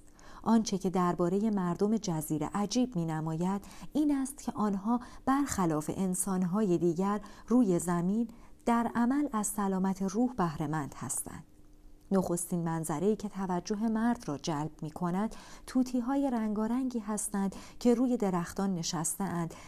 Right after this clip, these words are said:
و این کلمات را پیاپی و طوطیوار تکرار می‌کنند:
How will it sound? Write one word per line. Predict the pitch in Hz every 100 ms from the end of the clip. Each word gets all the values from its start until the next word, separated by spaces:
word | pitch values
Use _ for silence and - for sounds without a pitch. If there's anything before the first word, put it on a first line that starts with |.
| -
و | 214
این | 233 247
کلمات | 214 196 180 185 208 202
را | 180
پیاپی | - 202 196 202 226 226
و | 170
طوطیوار | - 214 - 214 277 285
تکرار | 285 156 160 127 82
می‌کنند: | 90 - 90 85